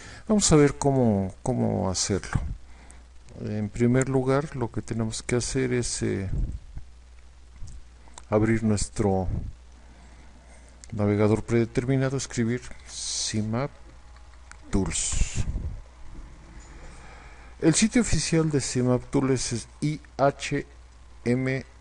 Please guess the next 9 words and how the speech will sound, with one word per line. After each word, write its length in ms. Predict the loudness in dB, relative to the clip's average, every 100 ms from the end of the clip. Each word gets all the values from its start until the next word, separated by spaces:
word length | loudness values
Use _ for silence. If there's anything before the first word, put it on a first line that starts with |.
| -20 -12
C 420 | -6 -2 0 -2 -6 -12
cmap 500 | -8 0 0 2 -2 -4
Tools. 460 | -4 -4 -6 -10 -10 -10 -8
Lo 140 | -6
abrimos. 640 | -2 0 -2 -2 -4 -6 -4 -4 -4 -12 -16 -20 -20 -20 -20 -20 -20 -20 -20 -20 -20 -20 -20 -20 -14 -4
Y 140 | -4
para 280 | 2 4 4
poder 460 | 6 6 8 4 4
registrarnos 1040 | 0 0 -2 2 4 4 2 -2 -4